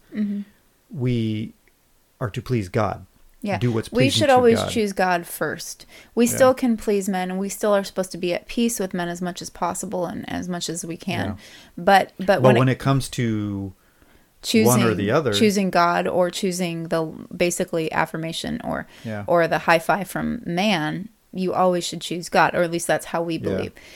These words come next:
Speaker 1: And so I think it's, and it's, it's really honestly a matter of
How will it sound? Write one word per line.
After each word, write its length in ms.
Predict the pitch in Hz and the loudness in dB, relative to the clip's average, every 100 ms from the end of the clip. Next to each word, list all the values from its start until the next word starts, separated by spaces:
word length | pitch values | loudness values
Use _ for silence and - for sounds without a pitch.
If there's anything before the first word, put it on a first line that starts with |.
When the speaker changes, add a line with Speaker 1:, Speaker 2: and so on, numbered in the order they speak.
| - - | -20 -8
Speaker 1:
And 140 | 190 202 | -2 4
so 120 | 220 | 6
I 100 | 202 | 6
think 260 | 202 247 277 | 4 -2 -2
it's, 160 | - - | -4 -4
and 120 | 208 202 | -2 -2
it's, 140 | - - | -6 -4
it's 240 | 208 196 - | -4 -4 -2
really 260 | 202 254 247 | 2 4 4
honestly 540 | 185 196 202 190 175 | 2 -2 -2 -2 0
a 80 | - | -2
matter 360 | 175 170 170 - | -2 0 0 0
of 280 | 160 156 | 0 -2